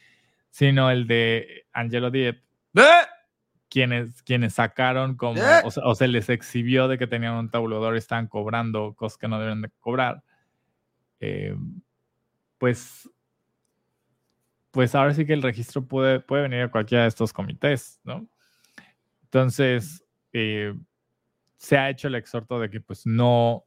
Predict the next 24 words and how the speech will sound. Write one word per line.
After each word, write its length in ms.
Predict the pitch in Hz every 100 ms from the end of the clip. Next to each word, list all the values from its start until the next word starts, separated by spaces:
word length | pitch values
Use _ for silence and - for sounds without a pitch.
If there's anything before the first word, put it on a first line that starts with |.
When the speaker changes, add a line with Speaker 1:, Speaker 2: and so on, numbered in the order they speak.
| _
Speaker 1:
no, 600 | 127 120 127 127 123 117 135
no 260 | 120 127 127
vayan 480 | 120 123 120 117 107
con 240 | 110 107
automotores. 1000 | 104 104 107 110 143 139 104 254 262 _ _ _ _ _ _ _ _ _ _ _ _ _ _ _ _ -
Y 100 | 143
más 220 | 175 180
porque 200 | 190 170
este 160 | 143 151
año 280 | 147 135
pudiera 480 | - 123 120 120 117 _
tomarse 380 | - 113 107 -
más 200 | 110 107
como 320 | - 113 110
un 360 | 107 110 110 101 _ _ _
statement 640 | - - 120 - 113 104 _ _ _ -
político, 640 | 123 123 110 110 - 127 -
¿no? 420 | 110 120 123 117
Una 300 | 110 113 107
crítica 580 | - 123 117 110 92 98
a, 220 | - 90 _ _ _ _
Speaker 2:
Ujú. 560 | 151 120 143 123 113 120
Speaker 1:
eh, 280 | 113 110 107
pero 320 | 143 151 131